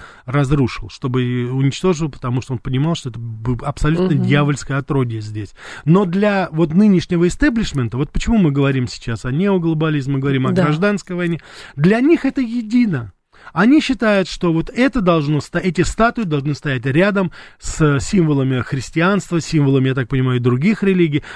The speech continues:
Speaker 1: Они считают, что это такое же право имеет вот существовать, как и это. И мы с вами прекрасно понимаем, собственно говоря, к каким богам эти люди молятся.
Speaker 2: Существует ли реальная сатанист или это шуточки атеистов?
Speaker 1: <clears throat>
Speaker 2: Так и нет,
Speaker 1: Никаких
Speaker 2: сатанинская,
Speaker 1: шуток,
Speaker 2: сата-,
Speaker 1: никаких.
Speaker 2: са-, сатанинские вот эти вот, э,
Speaker 1: Абсолютно
Speaker 2: храмы там тоже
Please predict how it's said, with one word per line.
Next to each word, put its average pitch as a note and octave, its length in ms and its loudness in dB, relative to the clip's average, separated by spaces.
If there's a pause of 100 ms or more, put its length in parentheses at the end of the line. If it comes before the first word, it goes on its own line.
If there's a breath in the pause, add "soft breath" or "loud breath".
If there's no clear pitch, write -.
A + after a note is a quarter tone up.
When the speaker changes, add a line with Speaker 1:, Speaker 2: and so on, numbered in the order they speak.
Speaker 1:
Они D4 160 4
считают, B3 300 0
что - 160 0
это F3 180 -2
такое F3+ 540 0
же G3+ 120 -6
право E3+ 460 -2
имеет D3+ 380 -4
вот B2+ 180 -6
существовать, C3 600 -4
как D#3+ 240 -8
и C3 40 -4
это. A#2 240 -8 (280 loud breath)
И C#3+ 40 -6
мы A3 120 2
с - 40 -2
вами A#3 140 0
прекрасно G3 380 -2
понимаем, F3+ 360 0
собственно D3+ 300 -2
говоря, E3+ 160 2
к - 40 -20
каким D#3 340 -2
богам D#3 320 2
эти D3 160 -2
люди C#3 220 -2
молятся. D3 200 2
Speaker 2:
Существует B3 420 2
ли A#3+ 140 4
реальная A#3 400 2
сатанист G#3+ 640 0
или G#3 160 4
это G3+ 160 -2
шуточки - 420 -4
атеистов? F#3 720 2
Speaker 1:
<clears throat> - 40 -12
Speaker 2:
Так D3 140 0
и G3 60 6
нет, B3 200 6
Speaker 1:
Никаких D3+ 180 0
Speaker 2:
сатанинская, A#3+ 680 2
Speaker 1:
шуток, - 180 2
Speaker 2:
сата-, D3+ 200 4
Speaker 1:
никаких. G3 240 0
Speaker 2:
са-, - 40 -4 (100)
сатанинские G#3+ 640 0
вот F#3+ 120 -2
эти F#3+ 160 -4
вот, D#3+ 100 0
э, C3+ 60 0
Speaker 1:
Абсолютно D#3+ 800 2
Speaker 2:
храмы - 300 4
там - 100 2
тоже D3 80 4